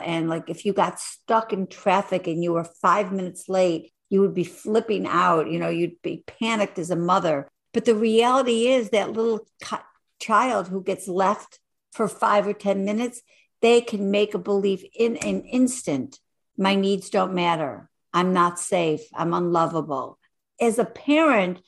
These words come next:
it doesn't make sense that they're actually making that belief, but they're making it in their subconscious. They're not really aware of it themselves,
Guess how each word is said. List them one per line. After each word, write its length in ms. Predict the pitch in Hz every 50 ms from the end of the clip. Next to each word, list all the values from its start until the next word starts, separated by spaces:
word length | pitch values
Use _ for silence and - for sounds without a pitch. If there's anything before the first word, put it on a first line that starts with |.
| _ _ _ _
it 160 | - 214 214
doesn't 320 | - 254 247 226 247 - -
make 200 | 214 214 208 -
sense 420 | - - - 262 269 269 262 -
that 140 | 226 202 -
they're 140 | 214 202 202
actually 360 | 190 202 202 - 214 202 180
making 540 | 180 180 180 196 226 262 262 - 269 240 208
that 200 | 185 175 175 -
belief, 460 | 170 165 160 160 151 127 - - _ _ _ _ _ _ _ -
but 220 | 240 226 - -
they're 180 | 247 262 262 247
making 460 | 247 247 262 302 294 311 294 262 233
it 140 | 233 208 214
in 120 | 226 220
their 140 | 208 208 196
subconscious. 840 | 202 - 220 202 - - - - 262 262 285 294 277 - 226 180 -
They're 140 | - 208 202
not 280 | 214 220 226 254 -
really 340 | - 220 240 240 254 262 226
aware 380 | 214 202 185 185 202 208 208 214
of 100 | 208 208
it 140 | 208 196 -
themselves, 920 | 190 180 175 - - - 254 285 285 262 190 139 135 - - - -